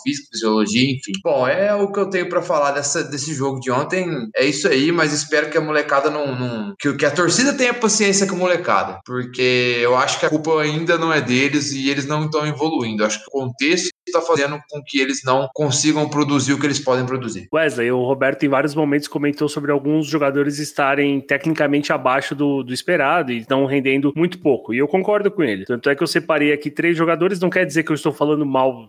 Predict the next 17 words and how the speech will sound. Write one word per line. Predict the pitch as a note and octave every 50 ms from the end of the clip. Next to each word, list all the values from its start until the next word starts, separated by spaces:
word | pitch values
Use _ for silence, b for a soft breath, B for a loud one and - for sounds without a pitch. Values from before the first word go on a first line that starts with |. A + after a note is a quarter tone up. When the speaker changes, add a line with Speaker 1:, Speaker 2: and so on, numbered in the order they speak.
| _
Speaker 2:
necessariamente | - C3+ D#3 F3 F3 - - - D3+ C#3+ C3+ C3+ C3+ - -
desses | C#3+ C3 - - -
três | - C#3 C#3 C#3
jogadores, | C#3 D3 D3 D3 C#3 C#3+ D3+ D#3+ D#3+
mas | F3 E3+ E3
acho | E3 E3 - -
que | - E3+
eles | D#3+ E3 - - - -
explicitam | D3+ F#3+ G3 - - - F3+ F3 - - - F3+ F3 F3 F3+ F3 F3 E3
alguma | - C#3+ C#3 D3 D#3+ D#3+ D#3+ D#3
coisa | - D#3 D#3 D3 E3
que | D#3+ -
tá | - D#3+
acontecendo | D3+ - D#3+ D#3+ D#3 - D#3+ D#3 D#3+
com | - E3
o | D#3+ D#3
Palmeiras. | - F3 E3 C3+ G#2+ G#2 G2+ G2 - - -